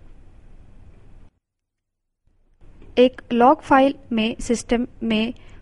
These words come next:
हुए events यानी कार्यक्रम मौजूद होते हैं। auth dot log file जो login होते हैं तथा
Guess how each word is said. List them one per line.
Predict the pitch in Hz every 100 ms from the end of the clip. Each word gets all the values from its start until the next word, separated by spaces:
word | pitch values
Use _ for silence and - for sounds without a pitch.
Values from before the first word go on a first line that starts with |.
| -
हुए | 214 220 220
events | 220 233 254 247
यानी | 214 208 240 - -
कार्यक्रम | 208 208 226 220
मौजूद | 214 208 240
होते | 233 233 247
हैं। | 247 349 - - - -
auth | 220 226 -
dot | 220 208 -
log | 220 233 262
file | 262 226 233
जो | 220 220
login | 214 214 277
होते | 269 262 285
हैं | 277 302
तथा | 285 247 240